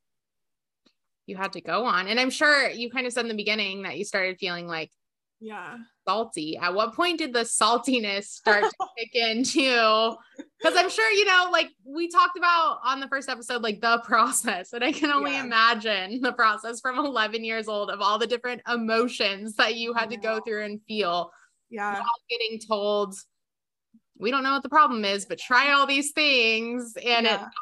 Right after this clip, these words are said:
Speaker 1: working.
Speaker 2: I know. I don't know. I mean, I think high school was tougher. Looking
Speaker 1: Yeah.
Speaker 2: back, I feel like,
Speaker 1: Yeah.
Speaker 2: um,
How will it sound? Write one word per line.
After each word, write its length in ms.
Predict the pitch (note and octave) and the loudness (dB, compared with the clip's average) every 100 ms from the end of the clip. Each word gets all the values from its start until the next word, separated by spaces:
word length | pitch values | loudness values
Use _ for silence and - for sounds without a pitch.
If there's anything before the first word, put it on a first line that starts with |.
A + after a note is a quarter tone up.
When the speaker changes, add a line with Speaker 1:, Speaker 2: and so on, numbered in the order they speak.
| G3+ G#3+ - _ _ _ | -6 -6 -8 _ _ _
Speaker 1:
working. 840 | G#3+ B3 G4+ - D#3+ F2 A#2+ G#3+ _ _ _ | -4 -2 -4 -4 -4 -4 -12 -18 _ _ _
Speaker 2:
I 100 | A3 | -8
know. 360 | G#3+ G3+ F#3+ - | -6 -6 -6 -6
I 100 | C4 | -4
don't 280 | G4+ A4 - | -2 -4 -4
know. 360 | A#3 A#3 A#3+ - | -4 -2 -2 -2
I 40 | |
mean, 300 | C4 C#4 B3+ - _ _ _ _ B3+ | -2 -2 -6 -10 _ _ _ _ -8
I 60 | |
think 240 | B3+ E4 E4+ | -6 -6 -6
high 220 | B3 A3+ | -4 -4
school 420 | - B3+ B3 B3 | -4 -4 0 0
was 460 | A3+ G#3+ - - - _ _ _ _ _ _ _ _ _ _ _ _ _ _ _ _ _ _ _ _ | -2 -4 -14 -20 -20 _ _ _ _ _ _ _ _ _ _ _ _ _ _ _ _ _ _ _ _
tougher. 1200 | - A3 G#3+ - G#3 G#3+ A3 A3+ A3+ A3+ A#3 A#3+ _ - | -6 -4 -4 -2 0 2 2 4 2 2 -2 -6 _ -4
Looking 300 | B3 G#3 F3+ | -2 2 2
Speaker 1:
Yeah. 60 | |
Speaker 2:
back, 160 | F3 F#3 G#3 A3+ | 2 -2 -2 -12
I 80 | A3 | -10
feel 260 | A3+ G#3 G3 | -6 -4 -2
like, 380 | F#3 F#3 - E3 - _ _ _ _ _ _ G#3 | -4 -6 -12 -12 -12 _ _ _ _ _ _ 0
Speaker 1:
Yeah. 380 | G#3 G3+ F#3+ | 2 4 4
Speaker 2:
um, 260 | F#3+ F#3+ | 0 -4